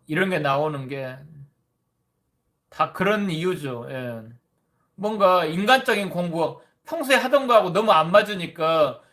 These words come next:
힘을 빼라는 걸 못 받아들이는 거예요. 힘을 빼라. 딱지, 무수, 딱, 닦으려고 하지 마라. 그러면, 그러면 도달한다. 이런 얘기들이 막 안 와닿았는데,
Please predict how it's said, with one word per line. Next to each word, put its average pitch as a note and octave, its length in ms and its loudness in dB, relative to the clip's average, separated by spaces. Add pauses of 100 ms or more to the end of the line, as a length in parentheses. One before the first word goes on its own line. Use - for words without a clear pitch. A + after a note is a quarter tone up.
(140)
힘을 D#4 380 -2
빼라는 C4+ 420 2
걸 G3 280 2
못 A3+ 220 0
받아들이는 D#3+ 580 6
거예요. C3 160 -10
힘을 A3+ 360 -6
빼라. F3 460 -2 (600)
딱지, C4+ 400 -4
무수, F3+ 420 -2
딱, - 300 -2 (260)
닦으려고 D4+ 500 0
하지 G#3+ 180 0
마라. D3+ 540 0 (100)
그러면, F3 320 -8
그러면 A3 300 -2
도달한다. E3+ 480 0
이런 F#3+ 300 0
얘기들이 F3+ 360 -4
막 D3+ 300 0 (260)
안 F#3+ 220 4
와닿았는데, E3+ 920 0